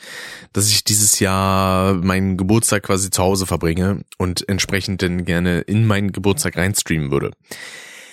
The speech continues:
Ähm, es kann sein, dass das Ganze <laughs> doch nicht stattfindet, weil, ähm, ja,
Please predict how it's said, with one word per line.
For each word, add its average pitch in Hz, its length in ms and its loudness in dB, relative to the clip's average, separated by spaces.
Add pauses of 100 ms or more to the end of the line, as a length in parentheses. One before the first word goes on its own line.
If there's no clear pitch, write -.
(160)
Ähm, 110 640 0
es - 180 2
kann 254 220 4
sein, 170 240 4
dass 165 120 4
das 139 160 4
Ganze 151 320 4
<laughs> - 0 -
doch 147 200 2
nicht - 280 4
stattfindet, 175 680 4
weil, 135 520 4
ähm, 120 800 4
ja, 110 340 4